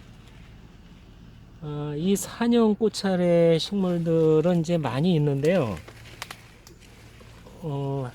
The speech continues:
이게 저쪽에서 하나 뜯어와 본 건데 이게 그 갯기름나물이라는 우리가 보통 방풍이라고 부르는, 어, 그 꽃입니다. 이것도 이제 산형 꽃차례고요.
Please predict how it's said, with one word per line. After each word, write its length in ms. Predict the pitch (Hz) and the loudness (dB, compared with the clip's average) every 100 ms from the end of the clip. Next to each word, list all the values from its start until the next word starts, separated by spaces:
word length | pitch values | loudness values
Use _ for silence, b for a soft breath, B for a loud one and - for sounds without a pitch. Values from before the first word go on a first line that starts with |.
| - B B B B B B B B B B B - - - - - - - - | -18 B B B B B B B B B B B -20 -20 -20 -20 -20 -20 -14 -6
이게 200 | 185 196 | -2 0
저쪽에서 640 | 175 175 202 185 175 175 | -2 -2 -2 0 0 0
하나 260 | 175 175 170 | 0 0 -2
뜯어와 400 | - 208 202 180 | -2 0 2 2
본 340 | 170 175 165 | 0 -4 -2
건데 300 | 160 160 175 | -2 0 0
이게 420 | 180 170 185 175 151 | 0 2 0 0 -4
그 580 | 156 147 147 143 143 139 - - - | -2 2 2 0 -2 -4 -10 -20 -4
갯기름나물이라는 1400 | 170 196 226 220 202 190 175 170 160 156 156 175 131 92 196 | 0 2 4 6 6 6 4 2 0 0 2 2 0 -4 -10
우리가 300 | 139 156 180 | -6 -2 0
보통 300 | 170 165 180 | 0 -2 -4
방풍이라고 760 | - 151 160 - 185 170 160 147 | -2 -4 -2 0 2 4 2 0
부르는, 500 | 147 143 139 165 226 B B B B B B - - | 0 0 0 0 -2 B B B B B B -20 -14
어, 400 | 131 127 127 120 - | -12 -10 -10 -12 -12
그 340 | - 156 151 147 | -6 -2 -2 -4
꽃입니다. 1080 | - 196 - - - - 156 135 120 107 92 - - | -2 -4 -4 -18 -12 -8 -6 -6 -6 -8 -10 -18 -14
이것도 360 | 180 151 156 170 | -6 -4 -2 -2
이제 180 | 151 156 | -4 -4
산형 400 | - 208 208 185 | -4 -2 -2 -2
꽃차례고요. 800 | 170 - 156 135 120 127 180 | -4 -4 -4 -4 -4 -2 -2